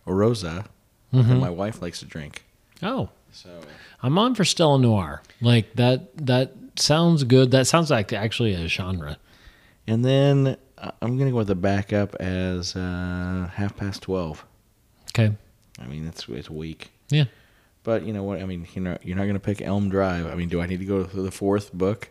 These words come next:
Speaker 1: You know?
Speaker 2: I'm just saying.
Speaker 1: Yeah. The Kidnapping on Elm Drive.
Speaker 2: I started a book recently that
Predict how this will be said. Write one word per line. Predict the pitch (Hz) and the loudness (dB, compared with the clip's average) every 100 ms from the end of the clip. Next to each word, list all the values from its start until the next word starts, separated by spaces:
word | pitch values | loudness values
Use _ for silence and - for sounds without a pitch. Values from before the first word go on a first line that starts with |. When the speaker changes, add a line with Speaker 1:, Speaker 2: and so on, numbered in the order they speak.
| - | -6
Speaker 1:
You | 92 | -4
know? | 87 104 _ _ - | -4 -6 _ _ -10
Speaker 2:
I'm | 110 104 | -4 0
just | 127 - | 2 2
saying. | 107 87 85 - _ | 0 -2 -6 -12 _
Speaker 1:
Yeah. | 90 87 85 - _ _ _ _ _ _ _ - | -8 -6 -6 -10 _ _ _ _ _ _ _ -16
The | - | -12
Kidnapping | - 101 98 95 98 | -8 -6 -6 -4 -4
on | 98 92 | -2 0
Elm | 92 92 | 2 2
Drive. | 92 82 87 98 - - - - _ - | 2 2 0 -2 -10 -18 -20 -20 _ -10
Speaker 2:
I | 110 120 | -2 0
started | 113 - - 160 170 139 | 0 -2 0 4 4 4
a | |
book | 95 90 110 104 - | 2 2 2 2 -2
recently | 104 104 - 110 120 104 98 92 | 0 2 0 -6 -4 0 0 -2
that | 85 87 98 90 - | -4 -4 -2 -2 -6